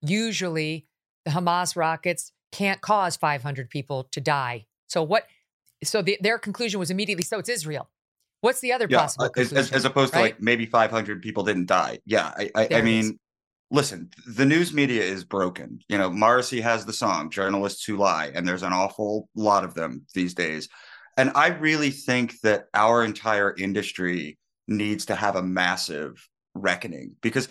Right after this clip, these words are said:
Speaker 2: something like eighty percent of Americans don't trust the media. And I work in the media and I don't blame them. Um, we need a new set of standards. We need a new set of rules. The old ones are broken.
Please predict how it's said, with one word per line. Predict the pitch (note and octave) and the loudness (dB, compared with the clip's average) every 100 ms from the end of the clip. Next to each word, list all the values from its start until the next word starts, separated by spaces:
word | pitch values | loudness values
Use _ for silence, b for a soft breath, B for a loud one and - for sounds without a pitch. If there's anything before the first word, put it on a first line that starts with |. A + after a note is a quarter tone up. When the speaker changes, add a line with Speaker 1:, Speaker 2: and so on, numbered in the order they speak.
| B | B
Speaker 2:
something | - G3+ A3+ | -2 0 2
like | C#3 - | 0 0
eighty | G#2 A2 | -2 0
percent | A#2 G#2+ - G2 - | -2 -4 0 -2 -2
of | F#2+ | -4
Americans | F2 F2+ - G2+ F#2 | -2 -2 -2 -4 -4
don't | - F#2+ E2+ | -2 -2 -2
trust | G#2 F#2+ - | -2 -2 -4
the | |
media. | F2 E2+ F#2 G2+ F#2+ | -6 -4 -2 -2 0
And | A2+ A2+ | 0 0
I | A#2+ D#3+ | 2 2
work | C#3+ E3+ | 4 2
in | C#3+ | 2
the | A2+ | -4
media | G2 F2+ D#2+ | -4 -6 -4
and | E2 | -2
I | G#2 | 2
don't | C3+ A#2+ | 2 2
blame | A2+ C3 C#3 | 2 2 0
them. | - - _ _ | -4 -16 _ _
Um, | A2 A2 G#2 G2+ G2+ G2 b b b _ _ _ | 2 4 2 0 -6 -10 b b b _ _ _
we | - B2+ C3 | -10 0 4
need | E3 E3 | 6 4
a | |
new | B2+ B2 | 4 2
set | - A2+ | 0 -2
of | F#2 | -2
standards. | - G#2+ A2+ D3+ - | 0 2 2 -2 -2
We | G#2+ | 0
need | G#2+ G#2 | 2 2
a | |
new | G#2+ | 0
set | G#2 A2 G2 | 0 0 -2
of | |
rules. | F2+ F#2+ G#2 B2+ - | -4 -4 -2 -2 -2
The | G#2+ | -2
old | G2 G#2+ | 2 0
ones | G#2 G#2+ G2+ | 2 0 0
are | G2 | -4
broken. | F2+ F#2+ F#2 A#2+ | -2 -2 -2 -8